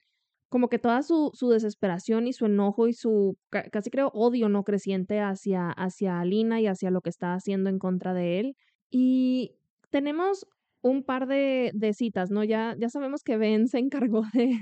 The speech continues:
sacar esta lista enorme de citas que quería que, que se incluyeran sí o sí. Entonces, una de ellas es en la que habla acerca de, de su práctica con la eternidad, ¿no? De que esfuérzate todo lo que quieras, pero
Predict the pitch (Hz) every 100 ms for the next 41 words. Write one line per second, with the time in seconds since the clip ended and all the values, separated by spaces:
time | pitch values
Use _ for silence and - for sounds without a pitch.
0 | 208 196 - 214 233 - 226 202 196 185
1 | 196 208 - 202 202 196 190 202 196 190
2 | 190 196 208 180 180 180 185 185 190 170
3 | 156 - _ _ - 214 214 202 202 208
4 | 208 220 240 - 220 208 - 214 339 -
5 | _ _ _ _ _ 240 254 254 262 277
6 | - 294 349 330 311 330 302 285 285 254
7 | 208 208 226 240 214 233 226 220 208 190
8 | 180 - 190 202 208 214 208 214 - 233
9 | 226 220 214 208 202 190 185 185 185 185
10 | 180 185 175 - - - _ 208 - 240
11 | 247 220 226 226 196 185 190 190 190 180
12 | 175 214